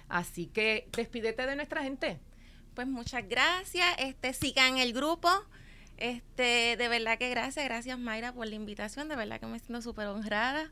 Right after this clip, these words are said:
Speaker 1: Qué bueno.
Speaker 2: este, por la invitación y nada, sigan en el grupo, este, siempre estamos a las órdenes,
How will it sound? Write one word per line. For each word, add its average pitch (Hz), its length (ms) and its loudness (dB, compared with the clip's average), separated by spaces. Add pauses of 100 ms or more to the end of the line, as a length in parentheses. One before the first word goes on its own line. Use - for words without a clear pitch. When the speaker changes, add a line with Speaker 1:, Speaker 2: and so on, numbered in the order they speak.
(140)
Speaker 1:
Qué 185 120 -6
bueno. 143 380 -6
Speaker 2:
este, 226 280 -6
por 226 160 -6
la 226 100 -6
invitación 233 600 -6
y 349 80 -2
nada, 381 280 2
sigan 262 320 0
en 277 120 -2
el 269 80 -2
grupo, 359 480 2
este, 254 440 -4
siempre 240 320 -6
estamos 240 340 -4
a 226 80 4
las 214 160 2
órdenes, 359 420 0